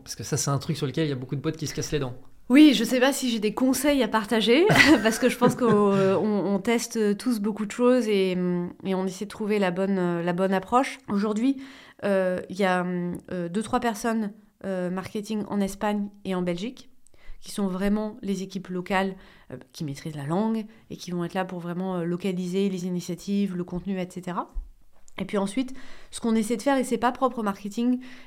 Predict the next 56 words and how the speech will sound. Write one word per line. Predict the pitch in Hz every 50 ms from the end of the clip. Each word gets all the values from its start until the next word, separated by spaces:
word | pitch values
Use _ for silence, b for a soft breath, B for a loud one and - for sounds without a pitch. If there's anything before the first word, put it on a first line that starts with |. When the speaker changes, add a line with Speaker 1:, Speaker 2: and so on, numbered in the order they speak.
| B B
Speaker 2:
mais | 208 208
la | 202 196
philosophie | 196 196 240 220 226 220 208 202 - 220
globale, | 208 220 208 214 226 240 240
c'est | - 220
de | 190 196 196
dire, | 190 220 214 214 B B B B B B B - - -
quand | - 202 196 202
on | 202
lance | 202 214 220 214
une | 240 226 220
initiative, | 220 220 208 208 226 214 208 - 233 226 202
elle | 196 190 185
est | 180 180 180 B B B B B - 190
global | 180 170 214 226 208 208 233 226 220
by | 190 202 190 185 175
default. | 165 170 185 - - 190 214 240 - - - - - - - - - - -
Donc, | - 190 180 175 - - -
on | 196 196 196
essaie | 196 190 - 226
de | 202
penser | - 208 202 196 - 202
les | 185 190
choses | 185 - 196 190
de | 185 185
manière | 180 175 175 170 165 165
globale, | 160 170 175 185 175 175 190 233 240 B B B B B -
de | 190
faire | 185 - 196 185
en | 185
sorte | 190 - 185 185
que | - 202 175
ce | - 175
soit | - - 165 160
scalable | - - - 190 185 196 202 196 180 185
et |
réplicable | 175 180 190 185 - 190 180 - 202 190 180 180 170 B B B B B B
dans | 185 180 175
tous | 175 - 196
les | 196 196
pays. | 196 170 165 185 240 247 B B B -
Et | 202
peu | 202 - 226
importe | 208 196 202 233 220 202 -
que | 214
ce | 202 - 202
soit | 196 - 208 190
la | 180 185
France, | 185 - 214 208 208 202
l'Espagne | 185 180 - 208 202 196 190
ou | 185
la | 175 175
Belgique | 165 175 175 170 202 202
qui | - - - 175
lance | 180 180 185 180 180 -
l'initiative, | 196 185 185 180 - 180 175 - - 220